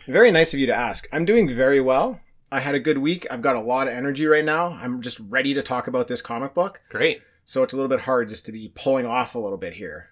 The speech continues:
Speaker 1: But let's do that. Let's slow it down.
Speaker 2: Okay,
Speaker 1: Let's slow
Speaker 2: perfect.
Speaker 1: it down from fourth gear maybe into second gear a little bit.
Speaker 2: Okay, I like it.
Speaker 1: Okay.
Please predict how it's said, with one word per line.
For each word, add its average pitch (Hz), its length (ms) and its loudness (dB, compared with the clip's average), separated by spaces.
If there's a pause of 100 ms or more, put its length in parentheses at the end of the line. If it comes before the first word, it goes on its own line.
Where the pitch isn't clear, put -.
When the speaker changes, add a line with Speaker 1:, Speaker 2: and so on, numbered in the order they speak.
(120)
Speaker 1:
But 139 100 0
let's 156 240 4
do 147 200 -2
that. 113 240 0
Let's 127 160 -6
slow 156 300 6
it 127 80 0
down. 117 380 -4
Speaker 2:
Okay, 160 440 -4
Speaker 1:
Let's 160 200 2
slow 180 120 2
Speaker 2:
perfect. 180 160 4
Speaker 1:
it 170 40 10
down 160 360 2
from 131 220 -6
fourth 160 420 4
gear 147 220 -2
maybe 139 280 0
into 120 160 -4
second 120 420 -4
gear 104 180 -8
a 98 60 -8
little 92 180 -10
bit. 78 360 -14
Speaker 2:
Okay, 123 240 -2
I 117 120 4
like 139 240 0
it. 87 260 -10
Speaker 1:
Okay. 120 420 -6